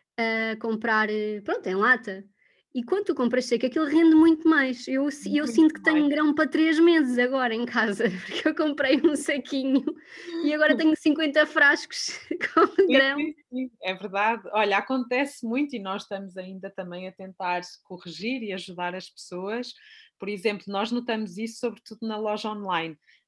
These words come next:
Speaker 2: Nós pensámos em porções para facilitar as, a vida das pessoas e também para respeitar sempre o espírito do granel, né? Ter, ter a hipótese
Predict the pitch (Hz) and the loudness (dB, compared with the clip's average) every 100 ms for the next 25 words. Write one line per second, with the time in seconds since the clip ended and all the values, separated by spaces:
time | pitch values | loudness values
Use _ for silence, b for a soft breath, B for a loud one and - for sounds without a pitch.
0 | 185 185 - 208 220 233 214 214 185 208 | -8 -8 -6 -8 -2 -2 0 -4 -6 -8
1 | 190 208 196 - 185 202 233 - 190 180 | -8 -10 -12 -6 -4 -4 -6 -8 -8 -8
2 | 180 - 180 190 180 208 214 214 - - | -12 -14 -14 -14 -4 0 0 -2 -14 -10
3 | 175 175 - 175 160 180 175 180 185 - | -8 -8 -10 -10 -8 -6 -6 -6 -10 -12
4 | 185 165 190 247 277 214 196 190 180 180 | -6 -6 -6 -6 -6 -4 -2 -2 -2 -6
5 | 170 185 - - 175 175 180 175 - 180 | -6 -6 -12 -10 -10 -6 -8 -8 -6 -6
6 | 175 180 175 - 185 175 175 160 151 160 | -6 -12 -14 -14 -12 -12 -12 -18 -10 -6
7 | 165 170 214 240 226 - 180 160 - - | -6 -4 -4 -4 -8 -8 -6 -6 -8 -10
8 | 180 170 165 170 165 - | -8 -8 -8 -8 -8 -12